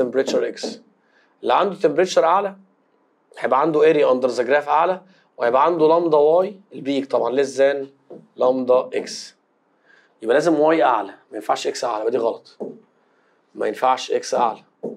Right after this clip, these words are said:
واي اعلى، بس لازم اللامدا واي تبقى اقل، لازم ارجع لورا مش هطلع لقدام. بص هنا اللامدا اعلى من اللامدا دي، يبقى انا مشيت لقدام، يبقى دي غلط. يبقى واي هتبقى اعلى ورجعت لورا، ودي هنا ودي هنا،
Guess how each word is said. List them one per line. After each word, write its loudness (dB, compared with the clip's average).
واي 4
اعلى، 0
بس -4
لازم 4
اللامدا 4
واي 2
تبقى 4
اقل، 2
لازم 2
ارجع 4
لورا 2
مش -12
هطلع 0
لقدام. 0
بص -4
هنا -2
اللامدا -2
اعلى 4
من -2
اللامدا -2
دي، -18
يبقى -2
انا -4
مشيت -8
لقدام، -6
يبقى -8
دي -4
غلط. -8
يبقى -2
واي 4
هتبقى 0
اعلى 4
ورجعت 2
لورا، -2
ودي -6
هنا 0
ودي -6
هنا، -10